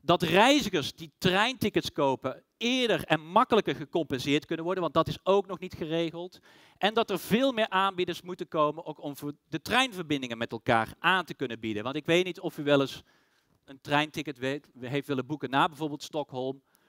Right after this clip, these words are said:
Bijvoorbeeld in Zweden was nog tot lange tijd, was het niet eens mogelijk om in die, eh, diensten van de Zweedse spoorweg te kunnen komen. Dat is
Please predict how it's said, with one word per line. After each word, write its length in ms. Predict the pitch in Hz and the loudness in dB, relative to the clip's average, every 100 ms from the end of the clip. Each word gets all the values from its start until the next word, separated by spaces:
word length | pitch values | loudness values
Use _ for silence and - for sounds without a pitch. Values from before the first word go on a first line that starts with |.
| _ _ _ - | _ _ _ -20
Bijvoorbeeld 500 | 131 170 160 160 - | -2 2 4 2 0
in 180 | 151 | -6
Zweden 420 | 131 147 160 180 160 | -2 4 6 6 2
was 140 | 156 | -2
nog 160 | 160 - | -6 -8
tot 160 | 143 | 0
lange 320 | 135 156 160 | 2 2 2
tijd, 460 | - 139 143 139 - | 0 4 4 0 -6
was 180 | 120 139 | -2 -2
het 100 | 135 | -2
niet 100 | 139 | -4
eens 140 | 135 | -6
mogelijk 720 | 139 151 185 226 170 143 - | -2 4 6 4 4 2 2
om 180 | 135 147 | -2 -2
in 240 | 151 143 135 | -2 -2 0
die, 320 | 135 135 131 _ _ _ | 0 0 -2 _ _ _
eh, 160 | 127 120 | -6 -4
diensten 420 | 165 180 135 139 | -4 -6 -6 -6
van 120 | 139 | -6
de 80 | 131 | -6
Zweedse 340 | 123 139 139 135 | -2 0 0 -2
spoorweg 480 | - 202 175 120 | -2 -2 0 -2
te 100 | - | -4
kunnen 240 | - 120 101 | -6 -6 -4
komen. 400 | 104 98 107 139 | -4 -4 -4 -2
Dat 160 | 156 | -2
is 180 | 165 - | -2 -8